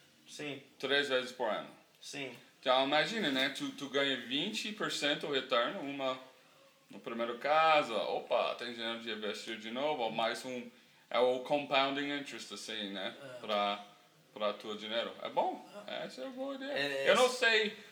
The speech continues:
Speaker 2: ô, tipo, a gente precisamos falar a verdade sobre o Brasil, né? A gente não sabe, ah, ou, ou se essa fórmula
Speaker 3: Funciona bem,
Speaker 2: funciona
Speaker 3: né?
Speaker 2: em Brasil, né?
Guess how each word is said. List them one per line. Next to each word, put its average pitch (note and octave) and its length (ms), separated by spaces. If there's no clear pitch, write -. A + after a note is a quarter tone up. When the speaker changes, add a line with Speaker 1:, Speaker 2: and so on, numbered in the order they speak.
Speaker 2:
ô, - 220
tipo, C#3 300
a C3 40
gente D#3 200
precisamos D#3 480
falar C#3 200
a C#3 40
verdade C#3+ 400
sobre C#3+ 220
o - 20
Brasil, D3 460
né? G#2+ 200
A G#2 60
gente G#2+ 240
não A#2+ 120
sabe, C3 680
ah, F2 500
ou, B2 160
ou G#2+ 720
se - 240
essa C3 180
fórmula B2 640
Speaker 3:
Funciona C#3 420
bem, C3+ 180
Speaker 2:
funciona D3 360
Speaker 3:
né? D3 60
Speaker 2:
em C3+ 40
Brasil, G#2+ 400
né? F2+ 180